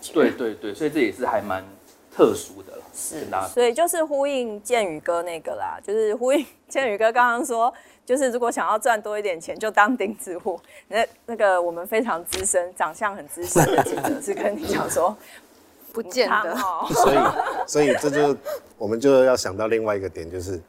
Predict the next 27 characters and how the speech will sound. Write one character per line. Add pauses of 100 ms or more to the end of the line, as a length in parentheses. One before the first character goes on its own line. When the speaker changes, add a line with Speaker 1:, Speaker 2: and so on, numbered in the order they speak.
(440)
Speaker 4:
你
如
果
要
当
钉
子
户
的
话，
公
寓
比
较
好，
Speaker 1:
公
寓
比
较
好。
Speaker 4:
透
天
比
较
不
OK。
Speaker 1:
硬